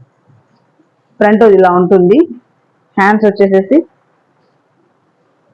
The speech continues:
ఫుల్ హ్యాండ్స్ అండి. ఇది కూడా తొమ్మిది వందల రూపాయలు. షిప్పింగ్ ఛార్జెస్ అయితే ఎక్స్ట్రా,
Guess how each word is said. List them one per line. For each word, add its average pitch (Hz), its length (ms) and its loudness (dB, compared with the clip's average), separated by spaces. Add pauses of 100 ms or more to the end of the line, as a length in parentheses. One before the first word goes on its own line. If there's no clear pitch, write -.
(1400)
ఫుల్ 220 220 2
హ్యాండ్స్ 185 280 0
అండి. 160 180 2 (2500)
ఇది 233 200 2
కూడా 294 140 2 (220)
తొమ్మిది 220 280 2
వందల 233 260 2
రూపాయలు. 196 340 0 (360)
షిప్పింగ్ 262 360 0
ఛార్జెస్ 196 340 0
అయితే 180 220 0
ఎక్స్ట్రా, 214 320 -2